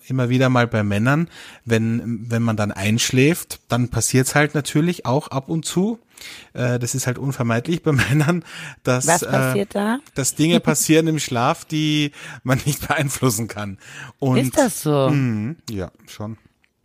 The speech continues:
Speaker 2: Ah ja.
Speaker 1: Und das, das möchte ich nicht, also will ich mir nicht anschauen, wenn ich, äh, wenn
Speaker 2: Das
Speaker 1: ich in
Speaker 2: hast
Speaker 1: Ruhe
Speaker 2: du
Speaker 1: bin.
Speaker 2: gesehen?
Speaker 1: Ja, na sicher.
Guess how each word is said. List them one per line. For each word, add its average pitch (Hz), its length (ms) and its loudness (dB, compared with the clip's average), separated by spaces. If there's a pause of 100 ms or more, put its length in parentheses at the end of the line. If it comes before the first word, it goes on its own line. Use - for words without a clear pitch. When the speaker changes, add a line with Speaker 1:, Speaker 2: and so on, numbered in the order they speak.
(440)
Speaker 2:
Ah 208 120 -2
ja. 156 320 -2 (180)
Speaker 1:
Und 127 500 2
das, - 280 2 (220)
das - 200 -2
möchte 104 300 -4
ich - 100 -6
nicht, 139 240 -6
also 107 220 -2
will 117 80 0
ich 131 100 -2
mir 147 120 2
nicht 147 180 -2
anschauen, 101 480 -2
wenn 101 160 -2
ich, - 360 -10
äh, 107 440 -8 (100)
wenn - 100 -4
Speaker 2:
Das 160 100 0
Speaker 1:
ich - 80 -4
in - 60 -2
Speaker 2:
hast 240 100 -2
Speaker 1:
Ruhe 107 100 0
Speaker 2:
du 208 80 -2
Speaker 1:
bin. 214 100 2
Speaker 2:
gesehen? 170 560 -4 (140)
Speaker 1:
Ja, 85 420 -8
na 95 100 -6
sicher. 85 500 -14